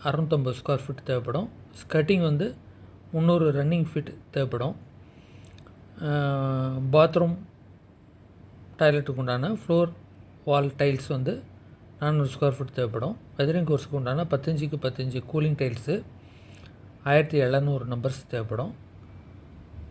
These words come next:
வீடியோ பார்க்குறவங்க, சப்ஸ்கிரைப் பண்ணாதவங்க சேனலை சப்ஸ்கிரைப் பண்ணிக்கோங்க. வீடியோவை லைக் பண்ணுங்க. உங்க ஃப்ரெண்ட்ஸ், ரிலேட்டிவ்ஸ்க்கு வீடியோவை ஷேர் பண்ணுங்க. பெல் ஐகான் கிளிக் பண்ணுங்க. நான் அடுத்து போடுற வீடியோஸ்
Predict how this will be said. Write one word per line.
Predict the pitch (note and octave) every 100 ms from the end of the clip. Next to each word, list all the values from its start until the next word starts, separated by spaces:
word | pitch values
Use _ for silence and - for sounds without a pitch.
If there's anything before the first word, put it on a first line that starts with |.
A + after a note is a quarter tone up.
| -
வீடியோ | E3 F#3 G3
பார்க்குறவங்க, | D#3 C#3 C3 B2+ D3+ A3 -
சப்ஸ்கிரைப் | D3+ - G3 F#3+
பண்ணாதவங்க | D3+ C#3+ C3 B2 A#2+ G3 C4 - -
சேனலை | D3 D#3 D3+ E3+ A3 - -
சப்ஸ்கிரைப் | - - F3 E3
பண்ணிக்கோங்க. | C3 B2+ C3 A#2+ D#3 A#3+ - - - - - - - - - - - -
வீடியோவை | D#3 E3 D#3 C3+
லைக் | D3
பண்ணுங்க. | E3 C#3 B2+ F3+ - - - - -
உங்க | D3 C#3+
ஃப்ரெண்ட்ஸ், | - F3 F#3+
ரிலேட்டிவ்ஸ்க்கு | E3+ C#3 C#3 B2+ A#2 - D#3 G#3+ - - - -
வீடியோவை | D3+ D#3 D3 D3+ D#3
ஷேர் | D3+ D3+ D3+
பண்ணுங்க. | C#3 A#2+ A#2 F3+ - - - - - - - C#3+
பெல் | E3+
ஐகான் | G3+ F#3+ E3
கிளிக் | D#3 C#3+ -
பண்ணுங்க. | C#3+ C#3 F#3+
நான் | E3 C#3
அடுத்து | C3+ C3+
போடுற | F3 C#3+ C#3
வீடியோஸ் | B2+ C#3+ E3